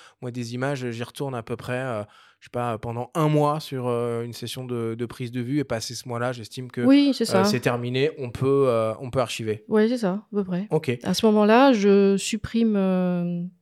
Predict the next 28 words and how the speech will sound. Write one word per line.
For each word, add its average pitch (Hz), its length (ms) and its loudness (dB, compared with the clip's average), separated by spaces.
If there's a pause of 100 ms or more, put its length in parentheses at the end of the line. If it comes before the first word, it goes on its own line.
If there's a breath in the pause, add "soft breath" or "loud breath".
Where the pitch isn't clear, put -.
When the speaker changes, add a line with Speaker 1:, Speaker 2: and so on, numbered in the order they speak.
(120)
Speaker 2:
enfin, 190 100 -2
je 190 100 2
formate, 190 300 0
une 220 60 -4
fois 254 100 2
que 190 80 2
j'ai 202 80 0
tout 214 140 -6
sauvegardé, 180 500 0
que 226 60 -4
j'ai 190 80 0
fait - 100 -6
attention 180 380 -2
que 175 40 -2
j'ai 180 100 -2
pas 165 380 0 (120)
perdu 175 340 2
des 175 120 2
trucs, 269 380 0
je 175 240 -2
supprime, 214 680 -6
enfin, 180 160 -2
je 170 100 -4
formate 208 500 -4 (580 soft breath)
ma 185 100 0
carte 175 240 -2
S 165 160 -2
D. 196 240 -2